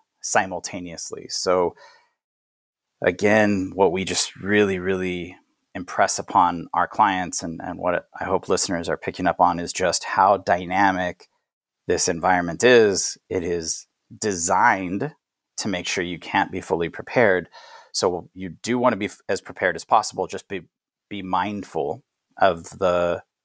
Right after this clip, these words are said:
other elements, uh, that maybe you can't completely rehearse. And again, this would be things like facial expressions and, and body language, uh, at least in part. So, so that's the L B S case. That's what I was, one thing we have coming up that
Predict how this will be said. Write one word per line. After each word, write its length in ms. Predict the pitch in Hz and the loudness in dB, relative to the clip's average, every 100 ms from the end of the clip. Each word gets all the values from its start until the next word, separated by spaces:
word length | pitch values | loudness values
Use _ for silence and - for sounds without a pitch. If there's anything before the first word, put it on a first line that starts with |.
| _ - | _ 0
other 340 | 110 95 85 - | 2 2 -2 -2
elements, 720 | 92 92 82 80 80 - - - | -2 -2 -4 -8 -8 -8 -8 -8
uh, 200 | 95 90 | -8 -6
that 200 | 90 87 | -4 -4
maybe 240 | 95 90 | -4 -4
you 160 | 85 82 | -4 -6
can't 360 | - 95 85 | -2 -2 -2
completely 480 | - 87 - 82 87 | -6 -10 -4 -4 -2
rehearse. 440 | 85 - 71 - - | 0 2 0 0 -4
And 100 | 85 | -2
again, 200 | 90 82 | -2 -2
this 200 | 82 - | -2 -4
would 80 | 87 | -8
be 60 | |
things 260 | - 82 78 | -6 -6 -4
like 180 | 78 - | -4 -2
facial 320 | 82 - - | -4 -4 -8
expressions 580 | - - - - - - | -8 -8 -8 -12 -14 -16
and, 140 | - - | -18 -14
and 160 | 117 95 | -8 0
body 240 | 85 85 | 2 2
language, 480 | 82 80 - - - _ - | -6 -8 -12 -14 -18 _ -10
uh, 220 | 90 85 | -6 -6
at 180 | - 87 | -6 -6
least 220 | 90 - | -4 -4
in 100 | 87 | -6
part. 360 | 80 - 50 - _ _ | -4 -2 -2 -4 _ _
So, 520 | - - 107 104 101 - - - - - - - _ _ _ - | -8 2 4 4 0 -6 -20 -20 -20 -20 -20 -20 _ _ _ -8
so 160 | - | 4
that's 160 | 147 156 | 4 4
the 100 | 160 | 4
L 80 | 156 | 6
B 100 | 135 | 6
S 120 | - | 2
case. 400 | - 113 107 - | 4 2 4 0
That's 180 | 107 - | -2 0
what 100 | 113 | 0
I 40 | |
was, 240 | 104 - - - | 0 -4 -16 -6
one 180 | 107 98 | -4 -2
thing 360 | 104 95 95 - | -4 -4 -6 -8
we 100 | 98 | -4
have 140 | 98 - | -4 -2
coming 260 | - 95 | -2 0
up 200 | 95 92 | 0 0
that 200 | 101 92 | 0 0